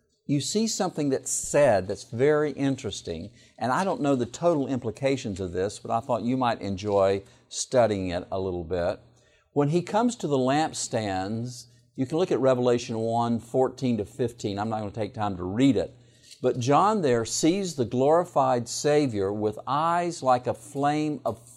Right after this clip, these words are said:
fire. I think some translations will give that like lightning. His eyes are like lightning. And number three, "whose voice is the sound of many waters."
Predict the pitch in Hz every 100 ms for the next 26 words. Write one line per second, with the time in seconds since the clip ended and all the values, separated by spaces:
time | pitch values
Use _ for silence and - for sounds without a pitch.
0 | - 139 131 117 82 80 104 _ _ _
1 | - 123 226 233 - 165 160 147 123 127
2 | 120 117 104 104 113 110 110 87 104 101
3 | - 104 107 131 - 95 85 90 90 _
4 | _ - 101 - 110 117 123 123 113 110
5 | 107 101 95 - 98 101 104 120 - 90
6 | 82 87 92 _ _ _ _ _ _ _
7 | _ _ _ _ _ - 131 131 131 123
8 | - - - - 143 147 139 - 175 165
9 | 139 139 113 107 143 170 175 - - 117
10 | 120 110 - - 151 147 147 143 - 113
11 | 117 131 131 117 117 139 143 110 78 -
12 | -